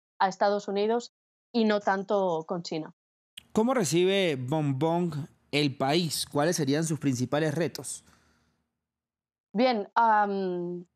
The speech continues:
Speaker 1: los principales retos de Filipinas son sobre todo a nivel económico. Eh, no solo los últimos dos años, pues, la economía ya se ha resentido con la pandemia, sino que ya llevaban,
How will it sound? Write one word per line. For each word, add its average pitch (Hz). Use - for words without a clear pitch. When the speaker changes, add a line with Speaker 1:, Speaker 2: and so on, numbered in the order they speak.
Speaker 1:
los 233
principales 220
retos 226
de 247
Filipinas 220
son 214
sobre 208
todo 202
a 202
nivel 180
económico. 214
Eh, 175
no 185
solo 190
los 180
últimos 190
dos 180
años, 196
pues, 175
la 214
economía 190
ya 202
se 190
ha 180
resentido 196
con 208
la 190
pandemia, 202
sino 214
que 226
ya 196
llevaban, 190